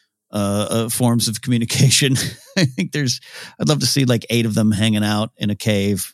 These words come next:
I, I'd love to, maybe there's some wars between them. I, I do attach some of those, uh, to them. Uh, I, you know, I'd love to see, you know, do they gotta, they,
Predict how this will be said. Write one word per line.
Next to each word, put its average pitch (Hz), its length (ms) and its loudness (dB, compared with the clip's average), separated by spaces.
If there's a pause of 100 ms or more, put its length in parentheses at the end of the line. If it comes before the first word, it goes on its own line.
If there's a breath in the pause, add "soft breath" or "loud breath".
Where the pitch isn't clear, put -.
I, 101 200 -4
I'd 147 100 0
love 147 160 2
to, 131 380 2
maybe 123 220 2
there's 117 180 0
some 98 180 -2
wars 98 340 0
between 101 280 -2
them. 101 140 -2
I, - 300 -4
I 113 60 0
do 277 200 0
attach 127 360 -2
some 107 200 0
of 90 40 -2
those, 85 360 -2 (560 loud breath)
uh, 87 220 -2
to 101 180 0
them. 113 340 0
Uh, 95 720 -4 (340)
I, - 460 -8
you 117 140 -2
know, 120 100 0
I'd 127 100 0
love 147 180 2
to 131 60 0
see, 127 340 2
you 127 220 -6
know, 127 120 2
do 139 120 0
they 180 120 2
gotta, 185 260 2
they, - 400 -8